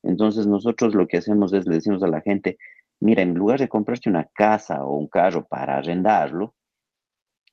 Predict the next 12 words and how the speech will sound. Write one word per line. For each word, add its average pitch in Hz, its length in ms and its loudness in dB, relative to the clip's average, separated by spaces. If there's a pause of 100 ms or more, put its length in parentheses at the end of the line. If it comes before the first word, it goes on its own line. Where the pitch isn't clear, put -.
(120)
eh, 82 280 -6
y 85 120 -4
recibir 90 420 -2
un 82 120 -2
arriendo 92 440 0
mensual, 110 520 0 (760)
cómprate 113 480 -2
un 110 100 -2
activo 110 380 -4
digital 110 460 -2
estable, 98 520 -2
como 67 360 -16